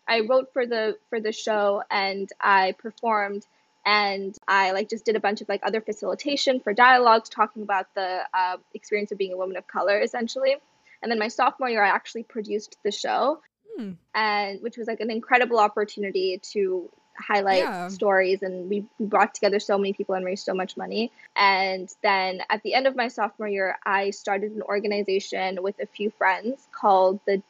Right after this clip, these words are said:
Speaker 1: Diversity, Equity, and Inclusion Task Force, uh, within the business school. And that grew to be the Diversity, Equity, and Inclusion Committee under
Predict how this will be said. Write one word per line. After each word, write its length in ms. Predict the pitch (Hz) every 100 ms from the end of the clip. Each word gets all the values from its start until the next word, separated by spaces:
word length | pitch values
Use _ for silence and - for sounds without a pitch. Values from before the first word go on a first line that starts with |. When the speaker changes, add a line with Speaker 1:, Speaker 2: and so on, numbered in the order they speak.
| _
Speaker 1:
Diversity, 440 | 208 196 214 -
Equity, 260 | 196 - 220
and 80 | 196
Inclusion 760 | 202 - 202 190 185 180 190 - - _
Task 400 | - - - 220 _
Force, 420 | 302 370 440 - _ _ _
uh, 160 | 220 220
within 500 | 226 - 214 208 190 214 _
the 460 | 214 202 196 180 - _
business 300 | 214 214 240
school. 360 | - 294 330 370 _ _ _
And 220 | 233 233 220
that 220 | 208 226
grew 220 | - 208 208
to 140 | 240
be 420 | 202 190 190 185 -
the 440 | 196 190 185 190 208
Diversity, 400 | 190 202 - -
Equity, 280 | 214 220 196
and 80 |
Inclusion 480 | 185 - 208 196 196
Committee 520 | - 220 196 180 175 -
under 540 | 196 185 175 170 147